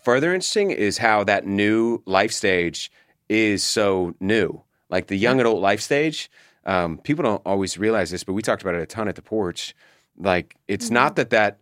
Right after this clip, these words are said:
Speaker 1: um, so the porch is young adult ministry that we were a part of for many, many years and is a few thousand twenty-somethings on Tuesday nights.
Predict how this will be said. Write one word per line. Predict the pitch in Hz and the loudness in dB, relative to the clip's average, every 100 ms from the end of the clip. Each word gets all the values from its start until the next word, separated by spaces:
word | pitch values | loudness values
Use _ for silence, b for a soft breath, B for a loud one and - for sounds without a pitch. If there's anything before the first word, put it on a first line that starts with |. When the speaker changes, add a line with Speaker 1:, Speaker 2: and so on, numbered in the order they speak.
| _ | _
Speaker 1:
um, | 101 95 90 | -2 0 0
so | - | -4
the | 95 | -4
porch | - 113 101 | 0 -2 -2
is | 92 | -4
young | 101 | -2
adult | 98 95 | -2 -2
ministry | 95 92 98 90 | -4 -4 -2 -2
that | 82 _ - _ | -2 _ -20 _
we | 101 | -2
were | 101 95 | 0 0
a | |
part | 95 92 | 0 0
of | 92 90 87 _ _ _ _ _ _ _ _ | 2 -2 -4 _ _ _ _ _ _ _ _
for | - 92 85 | -2 -2 -2
many, | 107 101 | -2 0
many | 95 90 | 0 -2
years | 90 90 85 82 - b b b | -2 -2 -4 -6 -10 b b b
and | 90 90 87 | -2 0 0
is | 85 - 90 80 | -4 -2 -4 -2
a | 85 | -10
few | - 101 | -6 0
thousand | 98 90 90 85 82 | 2 0 -2 -6 -4
twenty-somethings | 98 92 92 82 85 82 | -4 -2 -4 -4 -8 -8
on | 80 82 | -10 -12
Tuesday | - 92 85 | -8 -8 -6
nights. | 85 78 - | -6 -6 -10